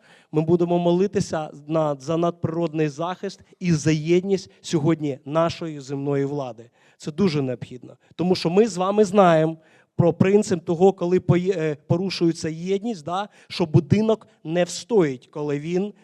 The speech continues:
всередині розколиться. Єдність повинна бути у всіх абсолютно сферах. Перше. Друге, що потрібно нам сьогодні, про те, що,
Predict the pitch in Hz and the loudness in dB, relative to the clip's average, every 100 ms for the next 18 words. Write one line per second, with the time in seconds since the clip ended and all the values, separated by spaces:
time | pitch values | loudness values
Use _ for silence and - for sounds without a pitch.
0 | _ - 170 156 151 185 175 175 - - | _ -8 -4 -2 2 4 2 -2 -6 -4
1 | 170 127 - 120 _ _ _ _ _ 135 | -4 -4 -14 -20 _ _ _ _ _ -18
2 | 135 185 185 196 220 - - 165 165 185 | -4 2 2 0 -6 -8 -4 -2 0 0
3 | 190 170 165 175 185 - _ 160 160 - | 0 -2 -6 -2 -2 -2 _ -8 -6 -2
4 | 214 196 - - 160 143 135 131 - 127 | -2 -2 -8 -12 -6 -6 -6 -10 -10 -14
5 | 123 - _ _ _ _ _ _ 165 165 | -16 -20 _ _ _ _ _ _ -6 -4
6 | 151 - - _ _ _ 170 226 220 135 | -6 -10 -18 _ _ _ 6 8 8 4
7 | - _ _ _ _ - 202 202 - 233 | -6 _ _ _ _ 0 2 2 -2 -6
8 | 196 196 180 180 214 208 147 - 139 123 | 0 2 2 4 4 4 0 -12 -16 -14
9 | 113 113 113 _ _ - 156 196 208 190 | -14 -16 -20 _ _ -8 -6 -6 -6 -6
10 | 165 | -8